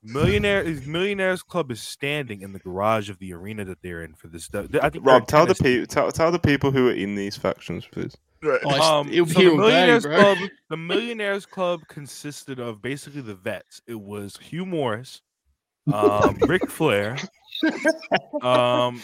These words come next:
Speaker 1: and I think, uh, Lex Luger was in there, Hulk Hogan
Speaker 4: Yeah.
Speaker 1: was in there, uh, and a couple other, uh, older guys were in there. I think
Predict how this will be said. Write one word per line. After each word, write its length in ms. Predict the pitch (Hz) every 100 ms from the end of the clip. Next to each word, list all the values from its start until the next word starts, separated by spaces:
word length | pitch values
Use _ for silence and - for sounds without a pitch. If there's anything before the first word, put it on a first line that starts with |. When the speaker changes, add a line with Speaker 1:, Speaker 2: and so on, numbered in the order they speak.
| 123
Speaker 1:
and 260 | 131 120
I 140 | 123 131
think, 260 | 170 165
uh, 500 | 147 135 131 123 120 117
Lex 260 | 135 190 -
Luger 240 | 196 170
was 200 | 180 180
in 120 | 170 165
there, 320 | 156 156 156 -
Hulk 180 | 156 151
Hogan 300 | 160 151 151
Speaker 4:
Yeah. 60 | 147
Speaker 1:
was 140 | 123
in 140 | 123
there, 320 | 113 110 107 104 _ _ _ _ -
uh, 460 | 104 101 101 101 104
and 180 | 113 131
a 60 | 127
couple 340 | - 160 165
other, 240 | 147 135 123
uh, 240 | 95 117
older 280 | 113 113 107
guys 340 | 101 98 104 95
were 120 | 95
in 140 | 92
there. 200 | 90 90
I 80 | 87
think 220 | 95 131